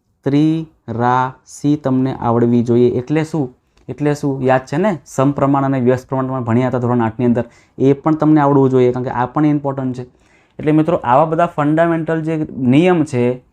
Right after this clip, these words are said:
એ તમને યાદ હોવા જોઈએ, તમને આવડવા જોઈએ. કારણ કે ગણતરી કરવા માટે મિત્રો આ બધા જ ફંડામેન્ટલ નિયમો તમને હેલ્પ કરવાના છે. એટલા માટે ખાસ પાયો કાચો છે એ બાનો અત્યારથી મૂકી દેજો. અને આ બધી જે વસ્તુ છે ને, હજી તમારા માટે એક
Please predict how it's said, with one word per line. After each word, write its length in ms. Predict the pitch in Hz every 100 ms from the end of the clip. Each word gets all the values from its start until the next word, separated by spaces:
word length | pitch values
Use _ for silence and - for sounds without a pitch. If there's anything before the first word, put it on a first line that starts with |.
| -
એ 120 | 139
તમને 440 | 151 143 139 143 131
યાદ 280 | 120 131 127
હોવા 240 | 113 113
જોઈએ, 180 | 113 131
તમને 280 | 131 123 135
આવડવા 400 | - 120 123 113
જોઈએ. 320 | 104 113 104 - _ _ _
કારણ 120 | 131 127
કે 60 |
ગણતરી 340 | 120 147 156 170
કરવા 240 | 156 156
માટે 220 | 156 151
મિત્રો 260 | 151 143 147
આ 60 |
બધા 300 | 135 127 123
જ 60 | 143 -
ફંડામેન્ટલ 500 | 131 127 139 131 127
નિયમો 300 | 127 123 131
તમને 300 | 127 123 120
હેલ્પ 260 | 110 110 113 -
કરવાના 360 | 107 107 98 98
છે. 100 | _ _ _ _ _ -
એટલા 200 | 131 151
માટે 220 | 151 147
ખાસ 400 | - 143 151 - _ _ _ _ -
પાયો 280 | 123 147
કાચો 320 | 151 135 135 139
છે 140 | 147
એ 160 | 135 135
બાનો 300 | 123 127 127
અત્યારથી 360 | 123 131 139
મૂકી 260 | 123 123 135
દેજો. 280 | 139 139 143
અને 220 | 131 127
આ 200 | 120 131
બધી 220 | 131 131
જે 120 | 135
વસ્તુ 360 | 120 123 - 143
છે 120 | 165
ને, 160 | 143 120 _ _ _
હજી 160 | 120 135
તમારા 160 | 147 143
માટે 260 | 143 143
એક 120 | 143